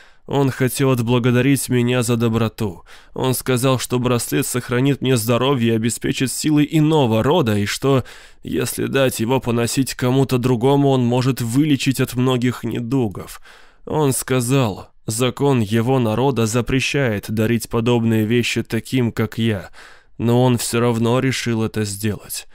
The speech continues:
Я открыла доспехи, как он мне сказал, и нашла его руку,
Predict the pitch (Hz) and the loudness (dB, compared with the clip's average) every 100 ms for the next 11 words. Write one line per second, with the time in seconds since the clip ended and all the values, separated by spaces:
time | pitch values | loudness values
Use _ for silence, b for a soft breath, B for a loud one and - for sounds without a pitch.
0 | b b b - 135 127 120 - 165 110 | b b b -4 0 0 0 0 2 2
1 | 104 104 - 131 135 - 98 107 - 110 | 0 -2 -2 -2 -2 -4 -8 -8 -4 -2
2 | 107 104 - 104 120 123 107 B B B | 0 -2 -4 -2 2 0 -2 B B B
3 | - 135 131 - 131 139 127 120 127 156 | -4 0 2 0 2 2 4 4 4 2
4 | - - | 0 -10